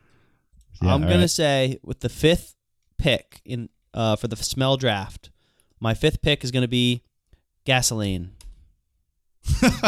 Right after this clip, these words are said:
Speaker 1: Wow. That, you know, you, <laughs> you said you're going bold.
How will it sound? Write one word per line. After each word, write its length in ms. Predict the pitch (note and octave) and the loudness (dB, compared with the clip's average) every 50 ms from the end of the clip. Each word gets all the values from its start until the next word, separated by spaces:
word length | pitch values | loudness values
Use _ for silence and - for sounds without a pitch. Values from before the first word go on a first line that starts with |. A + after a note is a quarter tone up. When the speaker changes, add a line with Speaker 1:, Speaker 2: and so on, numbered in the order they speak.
| - - - - - - _ - - _ _ _ - - - - - - - - | 0 0 -4 -14 -20 -20 _ -20 -20 _ _ _ -20 -20 -18 -18 -18 -18 -14 -6
Speaker 1:
Wow. 340 | F2+ F2+ F2+ F2 E2+ E2+ D#2+ D#4+ D#4 - - - - - - | -2 0 0 2 0 0 -2 -6 -8 -10 -10 -10 -10 -6 0
That, 240 | A2+ A#2 B2+ B2+ B2+ | 0 2 2 2 0
you 120 | B2+ A#2+ | 0 0
know, 160 | A#2+ A#2+ C3+ D3 | 0 2 2 2
you, 160 | B2+ B2 C3 - - - - A#2 B2+ | 2 2 4 4 2 2 4 4 2
<laughs> 300 | B2 - - - - - | 2 2 0 -6 -8 -4
you 140 | A#2+ A2+ A2 | -2 -2 0
said 220 | - D3 D3 D3+ | 0 0 0 0
you're 120 | D3 D3 | 0 2
going 200 | C3+ C#3+ C#3 C3 | 2 4 4 4
bold. 400 | B2+ C#3 C#3 B2+ G#2+ G#2 G2+ - | 4 2 0 0 -2 -4 -6 -8